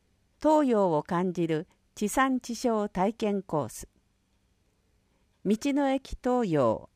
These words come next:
せせらぎをスタート。ゴールに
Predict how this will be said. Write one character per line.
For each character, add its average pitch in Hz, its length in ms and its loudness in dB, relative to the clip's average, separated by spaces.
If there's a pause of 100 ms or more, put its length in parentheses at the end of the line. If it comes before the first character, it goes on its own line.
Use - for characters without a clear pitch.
(120)
せ 208 140 -2
せ 262 160 2
ら 262 140 2
ぎ 220 180 -2
を 202 100 -2
ス - 120 -14
タ 202 180 -2
ー 156 40 -4
ト。 - 200 -14 (760)
ゴ 254 260 6
ー 247 40 2
ル 190 120 0
に 139 240 0